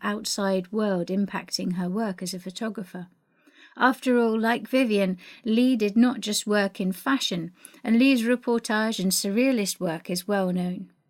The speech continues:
I asked Vivienne what it was like trying to juggle the worlds of fashion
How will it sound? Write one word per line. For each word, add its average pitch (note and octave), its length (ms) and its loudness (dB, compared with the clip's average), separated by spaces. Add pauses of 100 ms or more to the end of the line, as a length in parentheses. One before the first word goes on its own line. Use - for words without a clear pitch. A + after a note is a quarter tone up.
(540)
I A3+ 120 4
asked D4 360 4
Vivienne F3+ 520 -2
what G#3+ 200 -2
it D4 140 -2
was A#3+ 220 -4
like G#3 320 -2
trying A#3 340 2
to B3 140 -2
juggle A3 400 0
the G3 120 0
worlds G3+ 400 0
of F3+ 80 -8
fashion A3+ 640 -2